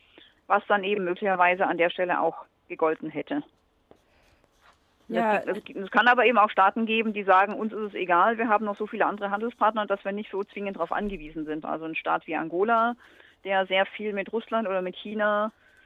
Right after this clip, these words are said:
Speaker 1: ähm, Ölhandel betreibt. Vor der Küste Angolas gibt's ja sehr, sehr viele Ölvorkommen und, ähm, viele Raffinerien. Angola kann zum Beispiel relativ selbstbewusst sagen, „Hm,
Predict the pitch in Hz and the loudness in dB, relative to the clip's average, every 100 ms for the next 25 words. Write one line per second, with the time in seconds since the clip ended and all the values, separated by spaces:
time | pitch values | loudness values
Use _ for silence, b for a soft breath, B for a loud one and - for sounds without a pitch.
0 | b - 190 190 190 185 185 185 - - | b 2 4 6 4 -2 -4 -8 -10 -6
1 | 208 262 262 262 269 262 - 269 294 - | 0 2 2 0 -2 -2 -2 0 0 -4
2 | - - - 214 208 208 220 196 233 208 | -16 -20 -2 4 4 4 0 -6 -6 -4
3 | 180 190 226 226 - 220 202 185 185 190 | -4 -2 2 2 0 -8 -4 0 2 2
4 | 190 185 202 185 151 220 233 220 220 214 | 0 -4 -2 -2 0 0 4 2 4 2
5 | 214 214 - 190 185 185 - - 175 170 | 2 -4 -2 -2 -2 -6 -10 -4 -4 -4
6 | 175 180 170 175 175 170 202 247 254 - | -8 -4 -2 -2 -4 -8 -6 -4 -4 -6
7 | B B - 190 190 220 233 233 226 226 | B B -6 -4 0 4 6 4 2 -2
8 | 214 202 208 202 196 190 196 202 165 175 | 0 0 0 -2 2 2 0 0 0 0
9 | 180 190 - 170 175 180 180 185 196 | -4 -8 2 4 4 2 -6 -6 -8